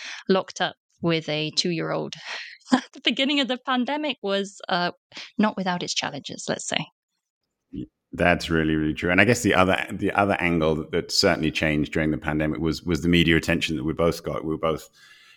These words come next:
Speaker 2: inundated with interviews from media about the issues that were happening at the time. Everybody obviously wants to look forward, wants you to make projections. And I was always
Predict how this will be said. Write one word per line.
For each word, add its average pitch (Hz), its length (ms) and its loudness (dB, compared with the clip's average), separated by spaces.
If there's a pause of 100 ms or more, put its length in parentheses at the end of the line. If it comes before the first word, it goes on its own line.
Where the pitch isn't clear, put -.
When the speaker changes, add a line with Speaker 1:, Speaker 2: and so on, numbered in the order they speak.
(180)
Speaker 2:
inundated 87 560 2
with 78 120 0
interviews 78 460 2
from 78 160 0
media 78 500 2
about 73 380 0
the 82 100 2
issues 78 280 -2
that - 80 -6
were 67 60 -4
happening 76 360 -6
at - 100 -12
the - 80 -10
time. 85 520 2
Everybody 80 440 4
obviously 87 460 2
wants 78 240 0
to 76 80 -4
look 71 200 -2
forward, 80 360 6
wants 78 280 -2
you 76 80 2
to 76 100 -4
make 73 180 -2
projections. 76 540 -2
And 78 100 -2
I 78 40 0
was 78 120 -6
always 85 460 0